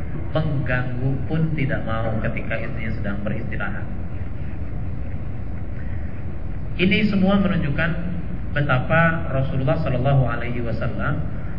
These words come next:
menunjukkan kasih sayang yang luar biasa kepada istrinya. Nanti kita bisa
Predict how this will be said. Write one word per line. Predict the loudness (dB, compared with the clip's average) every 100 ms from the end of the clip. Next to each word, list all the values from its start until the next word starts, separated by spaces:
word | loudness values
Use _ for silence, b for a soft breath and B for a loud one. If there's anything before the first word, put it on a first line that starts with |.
| 0
menunjukkan | 2 2 2 2 2 2 2 2 2 0 0 0
kasih | 0 0 0 0 2
sayang | 4 4 4 2 0 0
yang | 2
luar | 2 2 2 0
biasa | -2 -2 0 2 2 0 B B -2
kepada | -2 -2 -2 -2 -2 -2
istrinya. | -2 0 0 0 -2 -2 -2 -2 -2 -2 -2 -2 -2 -2 -2 -2 -2 -2 -4 -4 -4 -4 -4 -4 -4
Nanti | -2 -2 4 4 4 2
kita | 0 0
bisa | -2 0 0 0